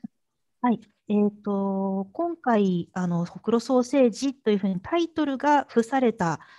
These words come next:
えー、草香類というのが、あの、主に四つ見つかりまして、それを展示で紹介をしております。で、その中でも、えー、千九百六十年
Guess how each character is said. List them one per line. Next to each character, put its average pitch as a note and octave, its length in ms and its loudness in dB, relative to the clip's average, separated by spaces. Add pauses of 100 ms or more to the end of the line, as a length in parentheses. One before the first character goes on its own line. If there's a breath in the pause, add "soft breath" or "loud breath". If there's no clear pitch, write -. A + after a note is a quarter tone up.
(160 soft breath)
え E3+ 200 0
ー、 E3+ 40 0
草 A3+ 320 -2
香 B3+ 260 2
類 F3 200 0
と - 160 -10
い F3 140 -4
う E3+ 40 -4
の D#3+ 160 -6
が、 G3+ 380 0
あ F#3 140 -4
の、 E3+ 340 -6 (240)
主 D#4 200 0
に F3+ 120 0
四 F#3 140 2
つ C#4+ 480 -4
見 A3 160 2
つ - 100 -20
か A3 180 -2
り A3 140 0
ま A3 180 0
し - 140 -10
て、 F#3 360 0 (240 loud breath)
そ - 140 -10
れ D#4+ 100 -2
を E4 80 0
展 D4 300 -2
示 C#4 360 -2
で C#4 80 -2
紹 B3 260 0
介 A3+ 280 2
を A3 120 2
し - 120 -6
て G#3 260 0
お G3+ 80 -2
り G3+ 140 -2
ま G3 160 0
す。 E3+ 260 -6 (320 soft breath)
で、 B3+ 100 -4
そ C4+ 120 -4
の D4+ 120 -2
中 F4 340 -2
で G#3+ 160 2
も、 A3+ 400 4
え F#3+ 140 0
ー、 - 20 0
千 F4 200 -6
九 E4 120 -2
百 G#3 180 0
六 F3+ 320 -4
十 E4 300 -2
年 F3+ 380 0